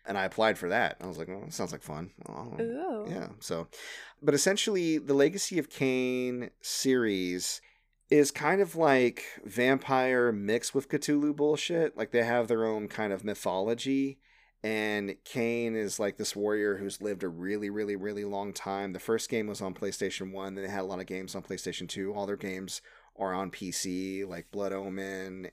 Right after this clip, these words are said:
Speaker 1: and Soul Reaver, different characters, like, from that universe. And it was
Speaker 2: Okay.
Speaker 1: kind of like a, some games were more R P G-like, others were more action, adventure, some were more, like, platformer, puzzle, story.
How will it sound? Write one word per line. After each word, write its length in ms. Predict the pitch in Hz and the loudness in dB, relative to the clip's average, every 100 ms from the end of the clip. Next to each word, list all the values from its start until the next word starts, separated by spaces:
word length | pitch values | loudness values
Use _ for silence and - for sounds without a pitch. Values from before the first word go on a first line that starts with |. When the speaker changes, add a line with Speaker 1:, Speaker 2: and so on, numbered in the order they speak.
| - | -10
Speaker 1:
and 640 | 87 85 85 85 85 82 - - | -10 -10 -10 -10 -12 -12 -12 -8
Soul 380 | - 107 95 104 | -4 0 0 -2
Reaver, 680 | 92 95 92 92 92 90 90 - - _ - | -4 -4 -4 -4 -2 -4 -8 -18 -20 _ -2
different 300 | 113 107 87 | -2 -2 -2
characters, 440 | 107 92 98 90 | -2 -2 -2 -2
like, 120 | 85 | -4
from 240 | - 98 90 | -4 -6 -4
that 180 | 90 - | -6 -6
universe. 680 | 87 95 110 131 143 - - - - - - | -8 -4 2 2 2 -4 -10 -18 -20 -6 4
And 120 | 139 | 8
it 60 | |
was 140 | 151 156 | 8 8
Speaker 2:
Okay. 80 | - | 4
Speaker 1:
kind 120 | 180 | 0
of 60 | 175 | 0
like 160 | 165 | 6
a, 480 | 147 135 127 123 123 | 8 8 8 6 6
some 200 | 117 147 | 4 2
games 260 | 151 151 135 | 4 2 4
were 60 | 135 | 2
more 220 | 120 123 | 4 4
R 180 | 117 117 | 4 2
P 180 | 123 107 | 0 -4
G-like, 580 | 113 117 113 107 107 - | -2 -2 0 2 0 0
others 340 | 104 110 107 | 2 2 2
were 100 | 110 | -2
more 260 | 107 107 104 | -4 -4 -4
action, 760 | 101 101 - - 101 98 101 - | -2 -2 -2 -2 -2 -4 -6 -6
adventure, 680 | 101 107 104 - 104 98 98 - _ _ _ | -6 -4 -4 0 0 2 0 -4 _ _ _
some 240 | - 120 | -4 -2
were 60 | 104 | 0
more, 220 | 101 95 | -2 -2
like, 220 | 92 90 - | -2 -6 -6
platformer, 760 | 104 101 - 107 98 92 92 | -4 -4 -4 -6 -4 -4 -6
puzzle, 540 | - 101 92 95 90 | -4 -4 -2 -4 -4
story. 680 | 87 - 104 92 92 92 92 | -4 -2 0 2 0 -2 -4